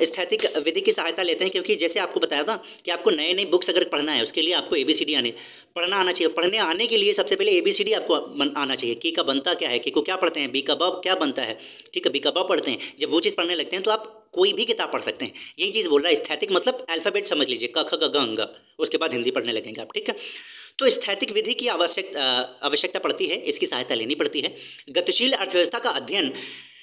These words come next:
कठिन अर्थव्यवस्था का अध्ययन प्रावेगिक अर्थव्यवस्थ-, अर्थव्यवस्थाओं को छोटी-छोटी स्थैतिक अवस्थाओं से तोड़ देने से सुविधाजनक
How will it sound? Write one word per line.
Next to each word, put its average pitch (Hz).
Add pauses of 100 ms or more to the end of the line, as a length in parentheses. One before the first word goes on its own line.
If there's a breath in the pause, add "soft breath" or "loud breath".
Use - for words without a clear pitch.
(380 loud breath)
कठिन 208 (1160)
अर्थव्यवस्था 202
का 240
अध्ययन 156
प्रावेगिक 180
अर्थव्यवस्थ-, 180 (280)
अर्थव्यवस्थाओं 175 (400)
को 240
छोटी-छोटी 202
स्थैतिक 180
अवस्थाओं 156
से 220
तोड़ 214 (320 loud breath)
देने 170
से 226
सुविधाजनक 160